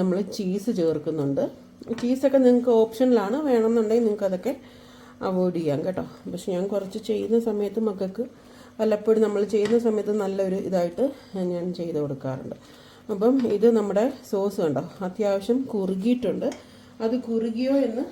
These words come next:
നമുക്കറിയുന്നതിന് വേണ്ടിയിട്ടൊരു മാർഗ്ഗമുണ്ട്. നമ്മൾ ഇതിലേക്ക് ഇങ്ങനെ ഒരു സ്പൂൺ ഇട്ടതിന് ശേഷം, ഞാനിപ്പോൾ ഇത് ഇനിയിപ്പോൾ അങ്ങ് മാറ്റുവാണ്. നമ്മളിങ്ങനെ ഒരു സ്പൂൺ ഇട്ടതിന് ശേഷം ഈ തവി നമ്മൾ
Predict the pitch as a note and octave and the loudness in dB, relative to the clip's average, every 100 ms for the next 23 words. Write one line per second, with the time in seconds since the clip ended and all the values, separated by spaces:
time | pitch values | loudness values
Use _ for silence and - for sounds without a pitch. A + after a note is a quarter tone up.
0 | B3+ G3 G#3 G#3 F#3+ F#3+ G3+ A3 A#3+ A3 | -6 -6 -6 -4 -4 -4 -4 -2 2 2
1 | F3 F3 F#3 F3+ F#3 A3+ - F3+ D#3+ D#3 | 0 -4 -4 -4 -4 -4 -6 -6 -4 -4
2 | E3 F#3+ F#3 C#3+ C3+ A3 - - - - | -6 -4 -4 -2 -4 -4 -8 -16 -20 -20
3 | - - - - F#3+ F#3+ B3 C4+ G#3+ - | -20 -20 -20 -10 -4 0 0 0 -6 -4
4 | G3+ G3+ G3 G3 C4+ C#4 G#3+ G3+ G3 F#3+ | -2 0 -2 0 -2 -2 -4 -4 -2 -2
5 | G#3 G#3 - G3+ G3+ A3 - - E3+ F3+ | -4 -6 -6 -4 0 0 0 -2 -2 -2
6 | F#3 D3+ D3+ - F3 E3+ F3 E3+ G3+ G3 | -4 -4 -6 -6 -8 -8 -10 -8 -8 -8
7 | F#3 F3+ E3 E3+ D3 C#3+ - B2+ A3 - | -8 -6 -6 -8 -8 -8 -6 -6 -8 -12
8 | - - - - - - - G#3+ G3+ A3+ | -20 -20 -20 -20 -20 -20 -16 -12 -6 -4
9 | G#3+ G#3+ B3 - A3 A3+ G#3+ F#3+ F#3 G3+ | -2 -2 -2 -6 -4 0 0 0 -2 0
10 | G#3 F#3 D3+ D3+ G3+ B3+ - - - - | -2 -2 -2 -2 -2 -4 -4 -20 -20 -20
11 | - A#3 A3 G3+ F3+ G3+ - - - G3+ | -4 -2 2 2 2 0 -4 -16 -8 -2
12 | F3+ | 0